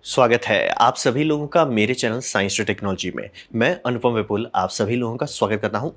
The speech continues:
आज के शो साइंस थर्सडे में। आज हम लोग बात करेंगे वायर ferrules and crimping के बारे में। तो आइए समझते हैं।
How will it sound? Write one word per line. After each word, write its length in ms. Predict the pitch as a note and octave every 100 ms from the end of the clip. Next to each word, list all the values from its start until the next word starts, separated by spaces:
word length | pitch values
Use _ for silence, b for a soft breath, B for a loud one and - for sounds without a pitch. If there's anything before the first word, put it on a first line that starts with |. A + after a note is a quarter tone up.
| -
आज 220 | A2 -
के 100 | -
शो 360 | - A#2 B2+ b b b
साइंस 380 | - A2+ A2 G#2+
थर्सडे 220 | F#2 G2
में। 120 | - - B B
आज 200 | B2 D3
हम 60 | D#3+
लोग 140 | C#3
बात 200 | B2 C3+
करेंगे 500 | - B2+ C3 C3+ C3+
वायर 340 | G2+ A2 C#3 D#3
ferrules 440 | - B2+ B2+ B2+ -
and 160 | B2 B2
crimping 400 | A#2 A2 A2 A2
के 60 | G2
बारे 220 | F2+ E2+
में। 120 | C2+ - B B
तो 100 | - D#3+
आइए 180 | F#3
समझते 380 | G3 A#2+ G#2+ -
हैं। 140 | E2